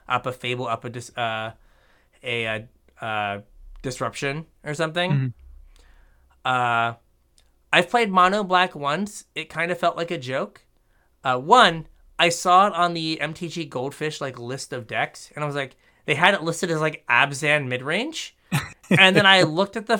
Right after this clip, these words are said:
Speaker 1: the deck that they had featured, and it was, said mono black, and I was looking for the green or the white cards, and they just weren't there.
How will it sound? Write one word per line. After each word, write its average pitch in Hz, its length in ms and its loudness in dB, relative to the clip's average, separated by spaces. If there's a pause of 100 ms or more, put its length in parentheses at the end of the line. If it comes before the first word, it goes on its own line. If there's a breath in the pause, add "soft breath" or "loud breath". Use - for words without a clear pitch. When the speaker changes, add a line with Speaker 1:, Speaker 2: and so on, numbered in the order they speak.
(100)
Speaker 1:
the 165 160 0
deck 160 280 0
that 170 120 -8
they 160 100 -4
had 160 180 -2
featured, 165 380 -2
and 180 80 -4
it 147 80 -8
was, 143 120 -8
said 139 200 0
mono 131 480 0
black, 196 540 -2 (360 soft breath)
and 175 140 2
I 180 40 6
was 156 200 2
looking 175 320 0
for 190 180 -2
the 180 120 -2
green 160 320 -4
or 180 80 0
the 151 100 -2
white 143 220 -4
cards, 185 240 0
and 165 100 -4
they 160 80 0
just 151 160 -6
weren't 139 160 -2
there. 104 180 -10